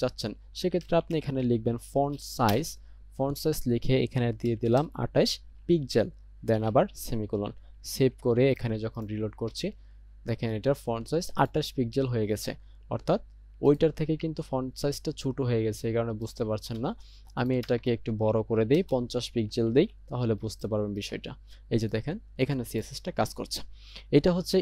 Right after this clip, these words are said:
ইন্টারনাল সিএসএস লেখার নিয়ম। যদিও আমরা এক্সটার্নাল সিএসএস ইউজ করব, শুধু আমরা ইন্টারনাল এবং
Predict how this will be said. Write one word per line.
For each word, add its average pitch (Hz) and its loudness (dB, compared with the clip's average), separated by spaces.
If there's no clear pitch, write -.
ইন্টারনাল 151 2
সিএসএস 135 0
লেখার 117 0
নিয়ম। 117 2
যদিও 151 8
আমরা 160 8
এক্সটার্নাল 147 4
সিএসএস 123 2
ইউজ 113 -6
করব, 110 0
শুধু 127 0
আমরা 117 2
ইন্টারনাল 131 0
এবং 117 2